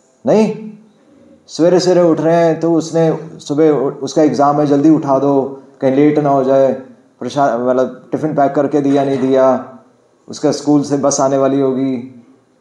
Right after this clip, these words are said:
तो चिंता कर रहे हैं, कपड़े तैयार हैं कि नहीं तैयार, कपड़े प्रेस हैं कि नहीं, देखो रुमाल ला कर दो उसको। <laughs> नहीं, फिर बच्चे स्कूल से वापस आने वाले हैं, अरे उसको लेने जाना है,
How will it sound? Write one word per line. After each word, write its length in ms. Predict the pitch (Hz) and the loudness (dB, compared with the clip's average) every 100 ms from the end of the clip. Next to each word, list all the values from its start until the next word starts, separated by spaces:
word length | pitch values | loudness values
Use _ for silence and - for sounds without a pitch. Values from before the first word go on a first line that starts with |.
| _ _ _ - | _ _ _ -20
तो 60 | 151 | -4
चिंता 420 | 190 190 226 220 | 0 2 2 2
कर 140 | 185 | 2
रहे 140 | 131 98 | 0 -2
हैं, 360 | 80 - - _ _ _ _ - | -8 -18 -20 _ _ _ _ -6
कपड़े 260 | 139 156 | -2 0
तैयार 380 | 170 165 151 147 | 2 4 4 4
हैं 100 | 147 | 2
कि 100 | 147 | -2
नहीं 180 | 147 147 | -2 -2
तैयार, 260 | 143 139 139 | 2 2 2
कपड़े 240 | 135 147 | 0 -2
प्रेस 280 | 131 135 143 | 0 -2 -2
हैं 100 | 135 | -4
कि 80 | 120 | -2
नहीं, 400 | 131 131 123 113 | -2 -4 -4 -4
देखो 440 | 127 139 131 - - _ - | -2 -2 -4 -8 -20 _ -4
रुमाल 280 | 120 131 139 | 0 2 2
ला 120 | 135 | 2
कर 180 | 143 135 | 0 0
दो 180 | 135 | 0
उसको। 540 | 127 - 131 127 - - - _ _ _ - | -2 -2 -2 -2 -4 -14 -20 _ _ _ -20
<laughs> 160 | - | -12
नहीं, 520 | 135 113 - 131 160 160 - - - | -10 -10 -8 -6 -6 -10 -18 -8 -2
फिर 100 | 143 | 0
बच्चे 300 | 139 160 160 | 2 2 2
स्कूल 240 | 160 156 | 2 0
से 120 | 151 | 2
वापस 280 | 151 143 147 | 2 2 0
आने 160 | 143 139 | 0 2
वाले 200 | 135 139 | 2 2
हैं, 80 | 151 | 2
अरे 440 | 160 143 143 113 - | 2 2 -2 -8 -12
उसको 200 | 127 - | -8 -2
लेने 260 | 143 143 143 | 0 2 2
जाना 220 | 131 127 | 0 0
है, 260 | 131 113 | -2 -6